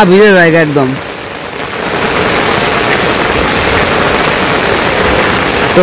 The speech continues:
বৃষ্টি মনে হয় যে ভালোই হইব আরো। তো এই বৃষ্টির মধ্যে সবচেয়ে খাইতে ভালো লাগবো কি? আহ, বাটাবাটি,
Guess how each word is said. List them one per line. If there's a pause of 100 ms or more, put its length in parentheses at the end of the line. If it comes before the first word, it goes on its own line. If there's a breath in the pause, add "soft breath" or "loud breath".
(100)
বৃষ্টি (180)
মনে
হয়
যে (760)
ভালোই
হইব (100)
আরো। (760)
তো
এই
বৃষ্টির
মধ্যে (140)
সবচেয়ে
খাইতে
ভালো
লাগবো (100)
কি?
আহ, (680)
বাটাবাটি,